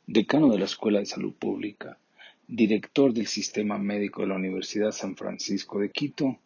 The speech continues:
y profesor de la Escuela de Administración de Empresas.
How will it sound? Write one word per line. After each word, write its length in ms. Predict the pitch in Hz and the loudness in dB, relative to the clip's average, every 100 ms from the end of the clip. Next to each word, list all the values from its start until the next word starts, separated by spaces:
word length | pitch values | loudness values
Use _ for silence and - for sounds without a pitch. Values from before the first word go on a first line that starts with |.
| _ _ | _ _
y 100 | 135 | 2
profesor 580 | - 113 - 107 - 101 | 4 2 0 -4 -2 -2
de 120 | 98 | -2
la 60 | 92 | -6
Escuela 360 | - - 101 92 | -4 0 2 0
de 80 | |
Administración 720 | 92 92 90 - 101 - 98 98 | -2 -6 -6 -4 -2 0 -2 -4
de 80 | |
Empresas. 580 | 95 - - - - - | -8 -6 -8 -8 -12 -18